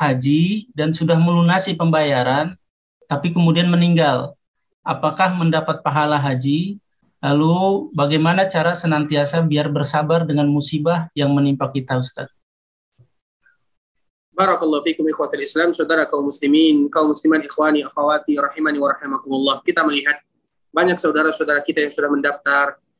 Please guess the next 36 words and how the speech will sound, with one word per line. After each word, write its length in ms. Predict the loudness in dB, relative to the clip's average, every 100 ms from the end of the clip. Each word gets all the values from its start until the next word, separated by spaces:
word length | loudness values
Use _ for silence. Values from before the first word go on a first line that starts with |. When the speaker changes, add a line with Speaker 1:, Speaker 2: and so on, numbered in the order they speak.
| _
Speaker 2:
namun 240 | 0 0 2
Allah 220 | 0 0
Subhanahu 480 | -4 -4 -2 -2 -2
wa 80 | 0
taala 240 | 0 2
belum 220 | 2 2 2
berikan 300 | 0 -4 -8
kepada 240 | -4 -4
mereka 400 | -2 -2 -2 -4
rezeki. 560 | -4 -4 -2 -2 -2 -10 _ _ _
Dikala 340 | -2 0 2 4
mereka 260 | 2 2 2
menunggu 340 | 2 2 0
antrian, 640 | -4 -6 0 2 2 -2 -6
namun 300 | -4 -2 0
Allah 180 | -2 -2
Subhanahu 480 | -4 -4 -2 -2
wa 160 | -2 -2
taala 240 | 0 -2
sudah 240 | -2 -6 -4
memanggil 400 | -2 -2 -4 -4
mereka. 460 | -2 -2 -2 -4 _ _ _ 0
Tentunya 480 | 0 2 2 2
Allah 340 | 2 2 2 2
mengetahui 580 | 0 0 0 -2 0 0
apa 240 | 0 0 -2
niat 320 | -2 -4 -4
mereka. 380 | -6 -4 -10 -10 _ _
Allah 240 | -2 0 -2
Subhanahu 460 | -2 -2 0 0
wa 160 | 0 0
taala 180 | 0 2
mengetahui 480 | 0 0 2 2
bagaimana 400 | 2 2 2 0
usaha 300 | -2 -6 -2 0
mereka, 460 | -2 -2 -4 -4